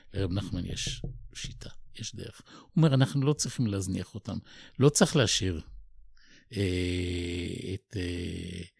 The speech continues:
אה, וגנר לאלה שיטעמו ממנו. אנחנו צריכים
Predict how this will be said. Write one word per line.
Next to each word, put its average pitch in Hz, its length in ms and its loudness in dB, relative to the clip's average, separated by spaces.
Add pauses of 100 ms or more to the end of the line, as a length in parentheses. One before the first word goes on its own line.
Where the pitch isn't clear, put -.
(440)
אה, 95 480 -2
וגנר 92 640 0 (420)
לאלה 131 400 10
שיטעמו 101 500 4
ממנו. 87 340 2 (100)
אנחנו 113 240 2
צריכים 165 420 4